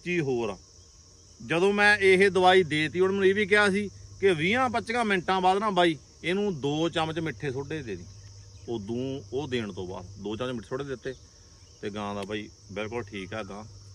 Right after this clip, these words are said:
ਠੀਕ ਆ। ਧੰਨਵਾਦ ਬਾਈ ਦਾ, ਨੁਕਸਾ ਦੱਸਣ ਵਾਲੇ ਦਾ। ਤੇ ਗਾਂ ਉਹ ਕਹਿੰਦਾ ਵੀ ਫਿਰ ਮੈਨੂੰ ਸ-, ਪਿੰਡ ਦੇ ਮੁੰਡੇ ਨਾਲ ਗੱਲ ਕਰੀ, ਉਹ-, ਉਹਨੇ ਵੀ ਨੁਕਸਾ ਸ਼ੇਅਰ ਕਰ ਦੇ ਵੀ ਅੱਗੇ ਯਾਰ ਕਿਸੇ ਦੇ ਕੰਮ ਆ ਜਾਂਦਾ। ਕਈ ਮੈਂ ਪਸ਼ੂ ਇਹੋ ਦੇਖਿਆ,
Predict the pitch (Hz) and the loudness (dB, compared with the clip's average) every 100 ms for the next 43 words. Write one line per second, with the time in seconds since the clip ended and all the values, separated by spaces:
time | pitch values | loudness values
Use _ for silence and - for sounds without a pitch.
0 | - 98 110 110 - - - - 123 110 | -14 -12 -12 -14 -18 -20 -10 -4 -4 -2
1 | 104 110 107 107 117 104 104 101 95 107 | -4 -2 -4 -2 -6 -8 -10 -10 -10 -10
2 | 104 - 104 101 123 - - - - - | -10 -10 -10 -8 -10 -14 -20 -20 -20 -6
3 | 123 135 156 156 165 165 165 127 139 156 | -4 -2 -4 -2 -2 -2 -2 -2 -4 -6
4 | 143 - - 139 135 143 139 139 135 127 | -8 -12 -8 -8 -4 -4 -2 -4 -4 -4
5 | 135 131 131 139 160 156 170 180 160 139 | -2 -2 -2 -2 -4 -6 -2 0 0 -4
6 | 123 - 151 - 165 175 147 101 95 85 | -6 -6 -8 -4 -4 -4 -4 -8 -12 -18
7 | - - - - - 127 135 143 147 127 | -20 -20 -20 -20 -6 -2 0 0 -2 -2
8 | 135 135 131 127 127 120 117 123 131 143 | -4 -4 -4 -4 -2 -2 -2 -4 -4 -4
9 | 127 117 127 135 131 120 - 123 | -4 -4 0 0 -2 -4 -4 -6